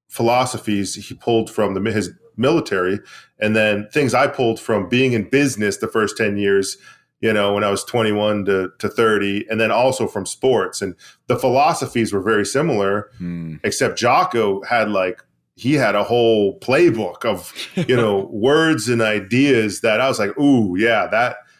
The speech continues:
Speaker 1: ah, I'm, I'm gonna, I'm gonna pluck, I'm gonna pluck that one." 'Cause that's what I've been, that's what I've been, like,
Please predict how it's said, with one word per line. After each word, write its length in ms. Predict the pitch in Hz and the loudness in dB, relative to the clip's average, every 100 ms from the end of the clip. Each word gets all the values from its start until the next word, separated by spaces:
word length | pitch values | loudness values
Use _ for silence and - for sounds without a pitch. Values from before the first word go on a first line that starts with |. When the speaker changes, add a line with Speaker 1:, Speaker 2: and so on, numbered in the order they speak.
| _ - | _ -2
Speaker 1:
ah, 200 | 123 107 | 0 2
I'm, 100 | 95 | 0
I'm 280 | 98 - 131 | -2 -2 0
gonna, 180 | 107 - _ - | 0 -2 _ -4
I'm 120 | 127 | 0
gonna 140 | 107 - | 0 -2
pluck, 340 | - 131 - - - 110 | -2 0 -2 -6 -8 -4
I'm 100 | 135 | 0
gonna 140 | 110 | -2
pluck 340 | - 143 123 - | -2 0 0 2
that 280 | 123 135 95 | 0 0 -2
one." 200 | 92 92 - - | -6 -8 -16 -8
'Cause 120 | 113 | -2
that's 200 | 135 143 | 0 2
what 80 | 151 | 2
I've 140 | 117 | 2
been, 160 | 110 92 - - | 0 -4 -10 -2
that's 240 | 143 147 | 0 2
what 100 | 156 | 2
I've 180 | 147 113 | 2 2
been, 200 | 104 98 | -2 0
like, 280 | 95 95 | 0 -2